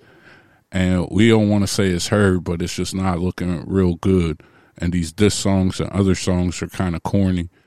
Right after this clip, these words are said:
And, and we would like to know what it is before you guys are making a lot of side,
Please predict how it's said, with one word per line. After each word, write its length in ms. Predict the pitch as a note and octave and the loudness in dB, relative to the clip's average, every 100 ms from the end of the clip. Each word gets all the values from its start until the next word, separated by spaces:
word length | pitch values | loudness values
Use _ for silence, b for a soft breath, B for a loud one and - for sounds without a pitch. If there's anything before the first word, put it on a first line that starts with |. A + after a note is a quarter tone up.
| b b b b | b b b b
And, 380 | F#2+ F#2 F2+ - | -2 0 -2 -4
and 260 | F#2 F2+ | -4 -2
we 140 | F2+ F2+ | 0 0
would 160 | F2+ | 0
like 280 | F2+ F#2 F#2+ | 0 0 -2
to 140 | - F#2 | -2 0
know 440 | F#2 F2+ F2 D#2+ - | 2 2 2 -2 -2
what 180 | G2+ F2 | 0 0
it 140 | D#2 | 0
is 460 | G2 F2+ F2 - - _ - | 2 2 0 -4 -14 _ -16
before 460 | F#2 G2 F#2+ F2 | -8 -2 0 0
you 200 | E2 F2+ | -2 -4
guys 500 | F2 E2+ E2+ F2 - - b b b b | -4 -4 -4 -6 -8 -16 b b b b
are 120 | F2+ | -4
making 340 | F2 F2+ - F2+ | 0 0 -2 -4
a 60 | |
lot 240 | E2+ F2 E2 | -2 -2 -4
of 40 | |
side, 460 | - F#2 F2+ E2+ | -4 -2 -2 -2